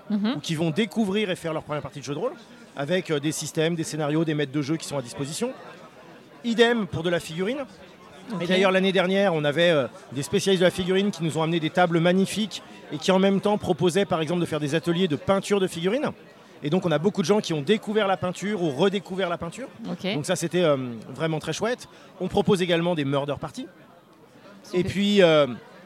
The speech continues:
Speaker 2: euh, après, il y a aussi, bah, pas mal d'animations, d'activités qui sont faites ou qui sont, s'improvisent, puisque nous, on va venir avec une petite équipe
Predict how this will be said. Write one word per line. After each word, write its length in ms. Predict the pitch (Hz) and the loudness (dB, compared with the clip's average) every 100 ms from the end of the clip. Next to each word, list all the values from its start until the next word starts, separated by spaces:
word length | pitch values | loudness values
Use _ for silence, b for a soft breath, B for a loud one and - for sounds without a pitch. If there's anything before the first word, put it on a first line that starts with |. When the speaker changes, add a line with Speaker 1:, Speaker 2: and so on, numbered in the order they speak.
| - | -4
Speaker 2:
euh, 420 | 147 147 143 131 131 | 0 2 2 0 0
après, 400 | 147 - 165 220 | -2 2 6 6
il 40 | 190 | 6
y 40 | |
a 60 | 160 | 4
aussi, 360 | 147 - 196 | 2 -2 2
bah, 120 | 175 | 2
pas 140 | 143 170 | 4 6
mal 180 | 175 170 | 6 6
d'animations, 800 | 165 165 165 147 - 175 190 202 | 6 6 4 2 2 0 2 2
d'activités 720 | 151 - 156 151 - 175 202 | -2 -4 -6 -6 0 0 0
qui 120 | 165 | -4
sont 200 | - 160 | -8 -10
faites 380 | - 170 185 - | -8 -8 -8 -10
ou 40 | - | -14
qui 100 | 151 | -10
sont, 260 | 160 151 | -6 -6
s'improvisent, 640 | 135 147 - 131 180 240 - B B - | -4 -4 0 0 2 2 -2 B B -12
puisque 220 | 151 175 | -4 2
nous, 160 | 170 208 | 6 6
on 80 | |
va 160 | 170 160 | 6 4
venir 460 | 135 185 202 180 135 | 4 2 2 2 0
avec 280 | 143 160 147 | -2 -2 -2
une 120 | 143 | -4
petite 400 | - 208 202 - | -2 -2 -2 -8
équipe 320 | 160 262 - | -8 -8 -8